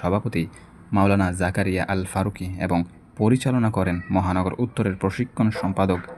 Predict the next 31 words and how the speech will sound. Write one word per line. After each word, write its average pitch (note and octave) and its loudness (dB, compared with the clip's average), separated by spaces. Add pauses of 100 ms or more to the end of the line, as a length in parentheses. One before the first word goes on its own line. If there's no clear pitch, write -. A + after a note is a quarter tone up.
(180)
মাওলানা F#2 2
সাজিদুর G#2 0
রহমান F2+ -2 (120)
সায়েম। F2+ 0 (920)
এই A2 4
ছিল A2+ 4
নিউজ G#2+ 6
আপডেট। G#2+ 4
নিত্য A#2+ 4
নতুন C3 8
নিউজ B2+ 8
আপডেটগুলো A#2 4
পেতে G#2 2
চ্যানেলটি G2+ 0 (140)
সাবস্ক্রাইব A2+ -2
করে A2+ 2
পাশে F2+ -4
থাকা F2+ 0
বেল F2+ 0
আইকনটি G#2 2 (200)
on G2 2
করে F#2+ 4
দিন G2 10 (180)
এবং G2 0 (200)
ভিডিওটি G#2+ 4 (160)
লাইক, F#2 2 (100)
শেয়ার F#2 -2
করে F#2 -2 (180)
সবাইকে F#2 -2 (440)
জানিয়ে F#2 2
দেওয়ার F2+ -2